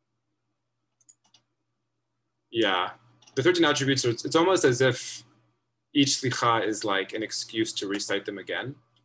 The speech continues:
because after each Slicha, they would, they would recite the thirteen attributes. Um, so it's, it is the common thing. That's the most common thing to see. Mm-hmm. What was the rhetorical indication that the Sikha was addressing an intermediary?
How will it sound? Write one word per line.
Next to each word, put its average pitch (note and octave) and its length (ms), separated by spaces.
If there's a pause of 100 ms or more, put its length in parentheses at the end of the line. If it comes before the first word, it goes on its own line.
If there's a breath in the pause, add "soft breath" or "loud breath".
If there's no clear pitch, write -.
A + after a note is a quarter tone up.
(140)
because A2 180
after A2+ 260
each G#2+ 160
Slicha, G#2+ 360
they G2+ 60
would, F#2+ 160 (180)
they A2 80
would G2+ 140
recite G2 260
the F#2+ 60
thirteen F#2+ 260
attributes. - 560 (520 soft breath)
Um, F#2+ 320
so A#2 180
it's, - 340
it C3 140
is A#2 340 (520)
the B2+ 220
common G2+ 340
thing. - 280 (120)
That's - 200
the G#2 100
most F2 240
common F#2 320
thing - 160 (160)
to - 100
see. - 140
Mm-hmm. - 2000 (2000)
What A#2+ 100
was C3 140
the C3 60
rhetorical A#2 400
indication G#2 480
that - 100
the - 100
Sikha - 400
was F#2+ 180
addressing F#2 480
an F2+ 60
intermediary? F#2+ 720